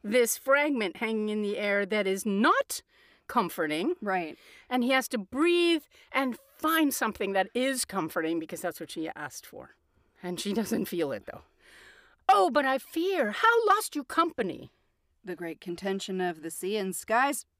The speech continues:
Speaker 2: parted our fellowship. But hark, a sail!"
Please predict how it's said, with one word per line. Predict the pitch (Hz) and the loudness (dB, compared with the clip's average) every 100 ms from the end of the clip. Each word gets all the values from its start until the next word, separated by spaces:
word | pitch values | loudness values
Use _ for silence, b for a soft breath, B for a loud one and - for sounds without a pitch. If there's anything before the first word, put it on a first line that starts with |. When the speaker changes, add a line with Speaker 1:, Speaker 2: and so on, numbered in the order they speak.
| _ | _
Speaker 2:
parted | - 247 254 240 | -2 0 2 2
our | 226 | 2
fellowship. | 226 262 285 214 190 147 b b b _ 254 | 0 -2 -4 -4 -6 -8 b b b _ 0
But | 285 | 6
hark, | 508 - B B B - | 6 4 B B B 0
a | - | 2
sail!" | - 554 539 202 | 6 8 8 6